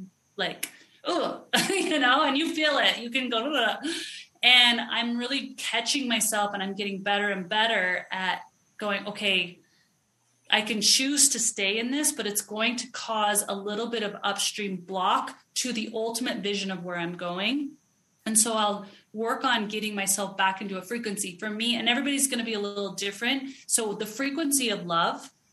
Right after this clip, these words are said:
the frequency of joy, the frequency of fun. So those are the ones that feel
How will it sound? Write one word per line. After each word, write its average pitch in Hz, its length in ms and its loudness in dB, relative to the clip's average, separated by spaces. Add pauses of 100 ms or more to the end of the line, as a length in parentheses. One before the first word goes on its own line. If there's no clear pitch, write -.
(160)
the 208 80 -6
frequency 233 600 -2
of 175 140 -6
joy, 190 600 -4 (100)
the 202 60 -10
frequency 220 540 -2
of 185 80 -6
fun. 185 560 -4 (140)
So 226 200 -2
those 240 260 -2
are 269 80 0
the 254 100 -2
ones 220 340 -2
that 185 120 -10
feel 202 420 -4